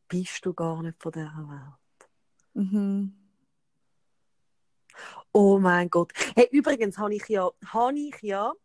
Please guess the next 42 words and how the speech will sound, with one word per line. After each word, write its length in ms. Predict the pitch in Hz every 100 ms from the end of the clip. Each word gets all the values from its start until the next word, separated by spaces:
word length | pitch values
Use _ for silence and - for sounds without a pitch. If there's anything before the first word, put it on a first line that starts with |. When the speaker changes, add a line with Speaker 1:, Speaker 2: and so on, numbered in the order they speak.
| _ _ _ _
Speaker 1:
äh, 320 | 220 226 220 220
weil 80 |
ich 60 | 202
Speaker 2:
Hm. 60 | 185
Speaker 1:
eine 80 | 165
gute 340 | 226 208 220
Freundin 480 | - 240 285 320 277
bin, 260 | 233 262
habe 200 | 220 220
ich 120 | 220 208 -
die, 160 | 214 202 196
wie 100 | 254
viele 140 | 294
Stunden 400 | 262 - 269 285
sind's, 400 | - 269 285 -
Riso-Interview 1120 | 254 269 269 277 254 262 262 - 262 254 277 269
im, 200 | 254 247
äh, 20 | 240
Alles 380 | 247 233 254 -
Gesagt 400 | - 240 254 -
Podcast? 520 | 262 254 - 262 269
Speaker 2:
Acht 560 | 202 214 - _ - - _
Stunden 600 | - - - 208 214 226
Speaker 1:
Acht. 160 | 247 247
Speaker 2:
und 160 | 202
ein 40 | 185
bisschen 360 | 202 202 - 175
etwas. 500 | 165 _ _ 170 165
Speaker 1:
Hey, 120 | 247
ich 60 | 208
Speaker 2:
Hast 0 |
du 0 |
Speaker 1:
habe 180 | 208 190
Speaker 2:
es 60 |
Speaker 1:
die 60 | 240
Speaker 2:
gehört? 400 | 254 370 - -
Speaker 1:
ganz 340 | 247 247 262
acht 320 | 240 233 -
Stunden 260 | _ 247 240
durchgehört. 500 | 247 247 285 226 240
Speaker 2:
Ah, 120 | 226
Speaker 1:
Und 60 | 247